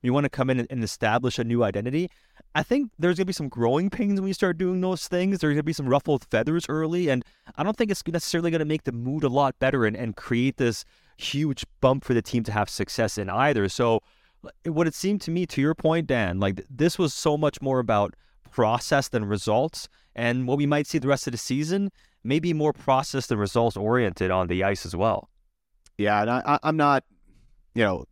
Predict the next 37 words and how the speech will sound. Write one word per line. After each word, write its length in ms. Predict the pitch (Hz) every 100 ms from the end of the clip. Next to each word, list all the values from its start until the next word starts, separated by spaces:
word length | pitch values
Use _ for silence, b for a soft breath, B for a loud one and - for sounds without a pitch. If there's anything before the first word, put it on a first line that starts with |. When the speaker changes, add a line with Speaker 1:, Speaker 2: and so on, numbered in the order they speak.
| _ _ _ _ -
Speaker 2:
I, 100 | 92 -
I 280 | 80 123
don't 180 | 139 135
see 80 | 131
the 80 | 113
coach 260 | 117 107
bump 220 | - 95 -
thing 300 | 92 82 -
happening 520 | 113 101 98 90 82 -
necessarily 640 | 107 113 - 98 92 90
here. 300 | 101 82 - -
You 80 | 107
know, 140 | 107 101
yes, 300 | 127 131 -
the 80 | 120
Canucks 240 | 120 117
have 160 | 120 113
a 260 | 101 95 -
soft 380 | - 107 104
schedule 480 | - 110 104 113 127
for 140 | - 110
the 100 | 98
remainder 380 | 104 101 110
of 80 | 107
the 60 | 98
season. 360 | 110 113 135 b b b
Guess 200 | - 147
what? 200 | 139 101
Bruce 180 | 123 131
Boudreau 320 | - 131 123
would 80 | 107
have 60 | 101
been 100 | 107
able 160 | 104
to 80 | 101
get 200 | 101 98 _ _ -
results 560 | 113 107 117 - -